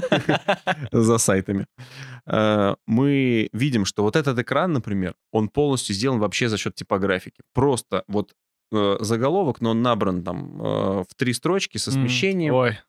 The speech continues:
Speaker 1: Вот эта вся красота.
Speaker 2: Да.
Speaker 1: И ты такой: «Круто». Я такой: «Все, берем, выделяем, э, этот текст, в фигме делаем, значит, э, Command T, э, вставляем его, значит, просто текстовым слоем и делаем дурацкое выравнивание, ну,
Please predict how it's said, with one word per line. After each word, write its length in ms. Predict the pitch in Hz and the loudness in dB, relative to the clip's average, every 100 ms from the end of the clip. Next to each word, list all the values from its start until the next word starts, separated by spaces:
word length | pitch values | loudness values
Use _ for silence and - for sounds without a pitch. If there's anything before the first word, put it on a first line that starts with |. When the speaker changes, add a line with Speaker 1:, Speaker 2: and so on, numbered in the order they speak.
| _ _ - | _ _ -4
Speaker 1:
Вот 160 | 113 | -2
эта 160 | 123 113 | -2 -2
вся 180 | - 107 | -2 -2
красота. 580 | 107 - 131 185 190 - | -2 -2 0 -2 -4 -6
Speaker 2:
Да. 280 | 131 123 117 - | -6 -4 -6 -6
Speaker 1:
И 80 | 120 | -4
ты 100 | 139 | -2
такой: 340 | 127 - 110 - | -2 0 -2 -2
«Круто». 460 | - 147 117 87 - _ _ - | -2 0 0 -4 -6 _ _ -4
Я 120 | 110 | -2
такой: 280 | 123 113 90 | 0 0 -2
«Все, 280 | - 143 117 | -2 0 0
берем, 480 | 101 127 131 113 127 _ | 0 0 2 0 -2 _
выделяем, 600 | - 117 131 107 110 131 - | -6 -2 2 2 0 -4 -8
э, 240 | - 110 107 | -2 -2 0
этот 240 | 113 127 - | -2 -4 -2
текст, 320 | 113 113 - _ - - - - | 0 0 -6 _ -12 -6 -6 -6
в 40 | |
фигме 460 | - 151 131 120 107 | -4 -2 2 2 2
делаем, 420 | 107 113 110 104 | 2 2 2 2
значит, 360 | 101 101 - 98 - | 2 0 0 -2 -2
э, 440 | 110 107 104 110 101 | 0 2 2 0 -2
Command 340 | 147 127 117 113 - | 0 2 2 0 -2
T, 80 | 120 | -2
э, 540 | 117 107 101 110 104 | 0 0 0 0 -2
вставляем 640 | 101 - 117 117 107 98 98 | -4 -2 0 2 0 0 0
его, 560 | 101 98 98 95 95 92 | -2 -2 0 0 -2 -4
значит, 220 | 101 _ - - | -8 _ -14 -2
просто 320 | 113 - 95 | -2 -2 -4
текстовым 420 | - 101 - 98 | -2 -4 -2 -4
слоем 360 | - 107 107 143 _ _ - - | -2 0 0 0 _ _ -18 -6
и 80 | 180 | -2
делаем 280 | 175 185 123 | 0 2 2
дурацкое 540 | 135 156 123 - 104 | 2 2 0 -2 -2
выравнивание, 580 | 101 101 92 95 90 - | 0 0 0 -2 -4 -6
ну, 120 | 143 | -6